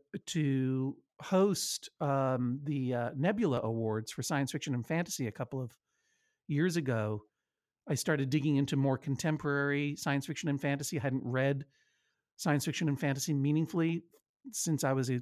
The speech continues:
you know, a teenager, and I hadn't understood how completely the, the landscape had changed and how much more imaginative and inclusive contemporary science fiction and fantasy is. So that's how I got into Ann Leckie. I mentioned her. I read, I read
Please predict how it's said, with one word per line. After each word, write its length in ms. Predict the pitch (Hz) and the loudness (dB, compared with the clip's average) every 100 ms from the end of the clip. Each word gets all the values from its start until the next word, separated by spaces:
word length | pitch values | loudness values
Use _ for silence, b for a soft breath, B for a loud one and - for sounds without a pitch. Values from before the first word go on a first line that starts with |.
| - 285 | -4 -2
you 120 | 160 | 0
know, 160 | 123 | 2
a 80 | 117 | 0
teenager, 640 | - 175 180 190 226 247 - b b b b b - | -2 0 0 0 -2 -4 -6 b b b b b -2
and 120 | 143 | 2
I 40 | 139 | 4
hadn't 300 | 139 147 - | 4 2 2
understood 500 | 143 131 - 165 143 | 2 2 0 2 2
how 400 | - 147 139 131 - | 0 2 2 0 -4
completely 640 | 139 - 170 175 160 135 | -6 0 0 2 0 0
the, 260 | 123 117 - - | 2 0 -2 -8
the 100 | 151 | -6
landscape 580 | 127 131 170 - 117 113 - _ - | -2 0 0 -2 -6 -8 -10 _ -12
had 160 | 127 | -8
changed 520 | - 135 127 104 - | -6 -2 -2 -4 -6
and 100 | 131 | -8
how 240 | 131 139 131 b b b b b - | -6 -6 -6 b b b b b -2
much 440 | 147 156 175 - | 2 4 2 2
more 220 | 147 120 107 | 0 0 -2
imaginative 720 | 123 208 165 147 139 139 117 | -2 -2 -2 0 -2 -2 -6
and 80 | 120 | -6
inclusive 720 | 120 - 175 175 147 123 - - _ _ _ _ _ _ _ _ _ - | -8 -2 -2 0 -2 -2 -6 -16 _ _ _ _ _ _ _ _ _ -2
contemporary 420 | 151 160 135 127 | 0 2 0 0
science 240 | 143 131 | 0 -2
fiction 200 | 135 - | -4 -4
and 100 | 127 | -2
fantasy 460 | 170 175 165 135 117 | 0 0 0 -2 -2
is. 140 | 110 | -2
So 80 | 139 | 0
that's 180 | 160 170 | 0 0
how 100 | 160 | 0
I 60 | |
got 240 | 143 147 135 | 2 2 2
into 260 | 131 131 120 | 0 0 0
Ann 240 | 147 139 | 0 2
Leckie. 460 | 123 139 - 160 156 b b b b - | 2 0 0 -2 -4 b b b b -2
I 60 | |
mentioned 360 | 139 139 151 123 | 2 2 2 0
her. 180 | 131 123 | 2 2
I 60 | |
read, 220 | 127 131 - | 2 0 0
I 60 | 139 | 0
read 240 | 131 127 | 2 0